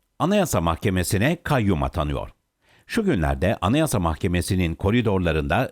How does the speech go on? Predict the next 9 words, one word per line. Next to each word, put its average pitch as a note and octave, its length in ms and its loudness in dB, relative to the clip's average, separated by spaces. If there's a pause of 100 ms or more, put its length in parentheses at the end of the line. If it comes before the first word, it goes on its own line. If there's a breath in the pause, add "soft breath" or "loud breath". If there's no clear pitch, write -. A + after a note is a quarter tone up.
(120)
Kemalist D3+ 480 0
yargıçların B2+ 720 2
egemen D3 380 0
olduğu G#2+ 400 2
geçmişten B2+ 720 0
özlemle B2 560 0
söz F2+ 260 -2
ediliyor. D#2 440 0 (540 soft breath)
Tamamı E2 480 0